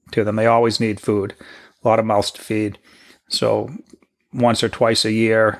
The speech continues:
sometimes more, we'll do a large buy of vegetables, chicken, um, things that they tell us they need, and we'll bring them there, and they'll stock up their kitchen, and that'll help,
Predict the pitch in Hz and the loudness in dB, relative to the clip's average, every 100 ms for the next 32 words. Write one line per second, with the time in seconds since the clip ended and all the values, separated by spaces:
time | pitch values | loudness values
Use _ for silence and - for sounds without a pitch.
0 | - - - 113 107 110 107 113 113 107 | -10 -14 -6 -4 -2 -2 0 0 2 2
1 | - - - - _ _ - 113 110 110 | -2 -14 -20 -20 _ _ -4 0 2 2
2 | 107 110 107 - 107 104 104 101 101 104 | 2 2 0 -2 0 0 0 -2 -6 -14
3 | - - 110 113 - 104 104 101 - 127 | -14 -6 -2 -2 -2 -4 -4 -6 -4 -4
4 | - 107 98 - _ - - - - - | -2 -4 -6 -12 _ -20 -20 -20 -20 -14
5 | 110 104 104 147 135 131 117 113 123 113 | -10 -10 -2 0 2 0 0 0 2 2
6 | 104 113 113 113 110 104 107 107 110 107 | 0 -2 -2 -2 0 -2 -4 -2 0 0
7 | 107 104 104 101 101 101 101 - - - | 0 0 0 0 -2 -2 -2 -4 -4 0
8 | 104 - 104 104 101 110 - 104 101 98 | 0 0 -4 -4 -2 -4 -2 -4 -6 -10
9 | 151 113 104 107 101 _ | -4 -2 -2 -2 -4 _